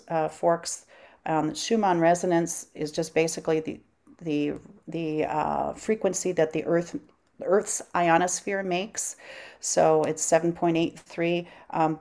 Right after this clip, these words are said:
this is one of the frequencies here. This is fifty-two, is it si-,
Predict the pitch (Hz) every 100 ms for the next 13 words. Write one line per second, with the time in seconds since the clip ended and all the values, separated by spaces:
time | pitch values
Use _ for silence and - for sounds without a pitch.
0 | - - 180 170 165 175 170 170 170 160
1 | 165 156 160 - 156 156 151 - 156 151
2 | 147 143 - _ _ - - 101 - 110
3 | - - - - - - - _ _ _
4 | - 175 - -